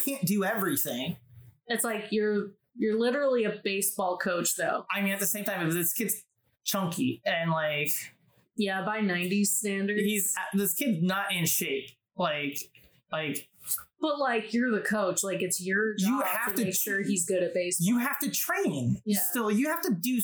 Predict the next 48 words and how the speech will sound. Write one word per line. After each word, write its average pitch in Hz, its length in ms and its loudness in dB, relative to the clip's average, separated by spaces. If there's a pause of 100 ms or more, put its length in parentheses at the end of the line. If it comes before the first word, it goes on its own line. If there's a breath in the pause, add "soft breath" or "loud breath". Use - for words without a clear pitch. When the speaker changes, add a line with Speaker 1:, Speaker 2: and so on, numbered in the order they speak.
(100)
Speaker 1:
other 233 220 0
things 208 240 -2
outside 202 360 -2
of 214 60 0
you. 202 140 2
You, 208 180 2
like, 190 220 -2
the 202 80 -2
coach 247 300 0
is 240 60 0
right. 240 100 0
The 175 120 -2
coach 240 260 0
is 208 120 0
doing 202 260 2
drills 175 440 0
on 339 140 0
how 196 160 -2
to 196 260 0
play 214 320 0
baseball. 208 600 0
Speaker 2:
Yeah. 196 220 0
Speaker 1:
But 156 260 -4 (180)
he 226 220 -2
can't 262 340 0 (500 soft breath)
te-, 262 320 -2
develop 240 300 0
a 202 60 0
kid's, 208 460 0 (120)
you 196 120 0
know, - 100 -4
hand-eye 233 560 0
coordination 202 360 0
on 180 80 0
how 202 80 0
to 175 100 2
hit 220 220 0
the 208 60 0
fucking 208 440 0
ball. 185 580 0 (160)
Like, 175 300 -2 (100)
you 190 220 4
gotta 220 440 0 (300)
do 226 160 0
that 220 140 2
on 214 220 4
your 165 200 0
own. 185 380 -2